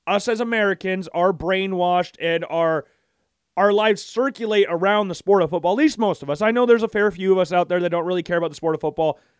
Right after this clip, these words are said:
Most of you out there watch football on a daily basis, and Thursday Night Football, when Thursdays are just the day before Friday, I know there's Thirsty Thursdays and things like that, but Thursday,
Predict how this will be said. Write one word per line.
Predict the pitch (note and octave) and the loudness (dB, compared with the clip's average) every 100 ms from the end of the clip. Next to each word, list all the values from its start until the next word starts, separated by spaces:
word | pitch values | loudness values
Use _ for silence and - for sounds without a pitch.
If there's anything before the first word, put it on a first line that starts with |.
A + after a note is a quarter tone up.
| _ _ | _ _
Most | - G#3 D4 C#4 | -10 -2 0 0
of | A#3 | -4
you | A3+ G#3+ | -2 2
out | G3+ G3 | 2 0
there | F#3+ F#3 F3 - _ _ _ _ - | 0 0 0 -6 _ _ _ _ -6
watch | E3+ G3 - | 0 0 -2
football | - F#3+ F#3 E3+ E3 | -2 -2 0 0 0
on | D#3+ | -4
a | |
daily | D3 F3 F3 E3 | -6 -2 0 0
basis, | D#3+ D#3+ C#3+ C#3 | 0 -2 -4 -10
and | C#3+ C#3 | -12 -4
Thursday | G#3+ G3+ G3+ | -2 0 -2
Night | F#3+ | -4
Football, | G3 F#3+ F#3 F3 | -4 0 0 0
when | D#3+ | -2
Thursdays | F#3+ A#3+ A3+ G3+ G#3 | 0 2 2 2 -2
are | F3+ | -2
just | F#3+ F3+ - _ _ | -6 -8 -14 _ _
the | E3 | -6
day | A#3+ | -2
before | C4+ G#3+ G#3+ F#3 | -2 -2 -2 -2
Friday, | G#3+ G#3+ G#3 G3+ G3+ - - | 0 2 2 0 -2 -6 -4
I | |
know | A3 | 0
there's | A3+ - | 0 2
Thirsty | G#3 G#3 F#3+ | 2 2 0
Thursdays | F#3 G3+ G3+ F#3+ F3+ | -4 0 0 0 -4
and | E3+ | -2
things | F3+ F3+ | -4 -2
like | F3+ F3 | -2 0
that, | F3+ F3 C3+ | 2 0 0
but | D#3+ - - | -4 -6 0
Thursday, | B3 A#3+ F3 A3 G3+ | 4 4 4 0 0